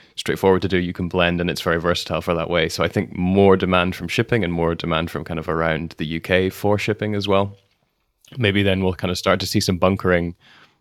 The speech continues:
possibly larger scale bunkering before we get into actual production. It's, it's a really tricky thing though. It, it hits on this kind of holistic energy system thing again that we <laughs> keep running into, which is like, there's a, a slight, I don't know, perversity around going, "Wait, so you want me to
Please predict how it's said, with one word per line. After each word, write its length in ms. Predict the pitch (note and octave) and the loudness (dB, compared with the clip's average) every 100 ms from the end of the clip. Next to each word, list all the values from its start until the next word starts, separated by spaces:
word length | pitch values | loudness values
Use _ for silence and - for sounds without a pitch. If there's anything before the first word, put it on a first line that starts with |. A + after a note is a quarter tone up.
| _ | _
possibly 520 | - F#2 F2+ E2 E2+ E2 - _ - | -6 -4 -4 -4 -4 -6 -20 _ -16
larger 540 | C#2 F#2 F2+ F#2 F#2 | -6 2 4 4 2
scale 200 | - F#2 | 2 2
bunkering 400 | F2 F2+ F2 E2 | 2 0 0 -2
before 280 | D#2+ - E2 | -2 0 0
we 100 | E2 | 0
get 120 | D#2+ | 0
into 160 | - E2 | -2 -4
actual 220 | - F2 | -4 -6
production. 500 | - F2 - - F2+ - - - - | -2 0 -2 -6 -10 -14 -18 -18 0
It's, 220 | A#2 - - | 0 2 0
it's 160 | A#2 | 4
a 80 | A#2 | 6
really 320 | C#3 D3+ C3+ _ - | 6 4 2 _ -2
tricky 240 | C#3 A#2+ | 0 2
thing 160 | A#2 B2 | 4 6
though. 120 | F#2 | 6
It, 280 | - G2 - | 6 4 2
it 240 | A2 - | -2 0
hits 180 | G2+ - | 0 2
on 120 | A#2 | 4
this 100 | G#2+ | 2
kind 140 | - G2 | 2 0
of 80 | F#2 | 2
holistic 520 | F#2 G2 - F2+ E2+ | 2 0 0 -2 2
energy 300 | G2+ G2+ F2+ | 4 4 2
system 340 | G2 F#2 F2 | -2 -2 -2
thing 140 | F2 F2 | 0 0
again 240 | E2+ E2+ | 2 0
that 80 | E2+ | 0
we 120 | F2+ | -4
<laughs> 80 | - | -6
keep 200 | - G#2 | -8 -4
running 220 | G#2+ G#2 | 2 4
into, 340 | G#2 G#2 F#2 | 4 2 0
which 160 | F#2 - | 0 0
is 120 | F2+ | 2
like, 200 | F2+ - - - - | 2 2 -6 -18 0
there's 160 | G#2+ G#2 | 0 2
a, 100 | G2+ - - | 0 -2 -2
a 80 | |
slight, 380 | G#2 A#2 A#2+ G2 | 0 4 4 4
I 60 | G2 | 2
don't 100 | G2 | 2
know, 100 | F2 | 0
perversity 600 | - F#2+ F#2+ F#2 - F#2 | 2 4 6 4 2 2
around 240 | F2+ F2+ | 4 2
going, 240 | F#2 F2 F#2 | 2 4 4
"Wait, 180 | F2+ | 2
so 140 | - G2 | 2 2
you 100 | G2 | 4
want 160 | G#2 | 4
me 100 | G2+ | 4
to 140 | G2+ | 0